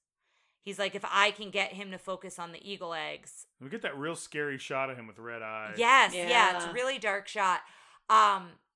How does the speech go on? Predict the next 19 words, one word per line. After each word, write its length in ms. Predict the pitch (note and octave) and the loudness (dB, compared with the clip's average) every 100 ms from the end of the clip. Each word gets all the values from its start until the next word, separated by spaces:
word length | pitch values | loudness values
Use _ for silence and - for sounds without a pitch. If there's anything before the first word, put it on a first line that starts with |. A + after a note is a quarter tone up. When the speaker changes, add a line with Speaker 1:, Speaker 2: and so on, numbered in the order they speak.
| _ _ - | _ _ -12
Speaker 1:
and 160 | A#3+ | -12
so 200 | A#3+ B3 | -6 -6
he 100 | A#3+ | -6
tells 260 | A#3+ B3+ - | -6 -6 -6
Cody 460 | - A#3 A3 G3+ G3 | -6 -6 -4 -8 -4
that 300 | F#3 F3+ E3+ - | 0 0 -2 -8
he 120 | G3+ | -18
heard 400 | F3+ G#3+ G#3 G3 | -10 -6 -6 -6
on 180 | - F#3+ | -8 -12
the 60 | F3 | -10
radio 340 | F3+ F3+ F3+ | -12 -8 -8
from 180 | E3+ F3 | -10 -16
the 100 | E3 | -14
Rangers 600 | E3 E3+ E3+ D3+ C#3 - | -12 -12 -12 -14 -14 -14
that 160 | E3 D#3+ | -14 -14
the 80 | |
bird 280 | E3 F3 E3+ | -12 -10 -10
was 140 | C3+ A#2+ | -12 -10
shot. 440 | - F3+ C3+ | -4 -2 -2